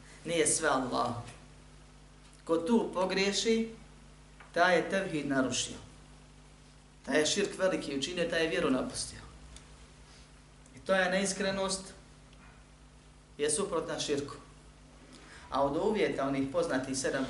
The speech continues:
uvjeta da bi ispravno bilo i primljeno bilo la ilaha illallah, su obje vrste iskrenosti. Ovo je jedna. Iskrenost koja je nasuprot širku.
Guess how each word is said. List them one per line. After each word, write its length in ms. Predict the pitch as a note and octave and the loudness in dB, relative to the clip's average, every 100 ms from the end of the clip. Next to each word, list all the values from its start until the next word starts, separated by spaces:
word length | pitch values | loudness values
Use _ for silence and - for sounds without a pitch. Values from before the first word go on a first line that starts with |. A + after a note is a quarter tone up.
| D3+ D3+ | -2 -2
uvjeta 420 | D3 B2+ B2 B2+ | 0 0 0 0
da 100 | B2+ | 0
bi 100 | B2+ | -2
ispravno 600 | C#3+ D3+ - C#3 C3 B2+ | -4 -6 -4 -2 -2 -2
bilo 240 | C#3+ C#3+ | -2 -2
i 120 | B2 | -2
primljeno 360 | D3 D#3 C3+ B2+ | -4 -4 -2 0
bilo 240 | C#3 D3 | 0 0
la 200 | C3+ D3 | 2 2
ilaha 280 | C#3+ C#3 C#3 | 2 2 0
illallah, 500 | C3 D3+ E3+ F3+ F3+ - - - - | 0 -2 6 6 6 2 -10 -18 -12
su 240 | - D#3+ | -4 2
obje 180 | E3 D3+ | 4 4
vrste 240 | C3+ C3+ A#2+ | 2 -2 -4
iskrenosti. 500 | - - - - - - - - - - - | -6 -8 -10 -10 -10 -14 -18 -20 -20 -20 -8
Ovo 180 | C#3 D#3+ | -2 0
je 80 | |
jedna. 240 | D3+ - A2+ - - - - - - - - | 0 -2 -8 -14 -20 -20 -20 -20 -20 -20 -12
Iskrenost 600 | - F#3 G3 F#3 E3+ E3+ | -6 -4 -2 -2 -2 -2
koja 140 | D#3+ D3+ | -2 0
je 60 | |
nasuprot 480 | D#3+ E3 - C#3 C3+ | 0 -2 -4 -4 -2
širku. 360 | - A#2 - | -2 -4 -8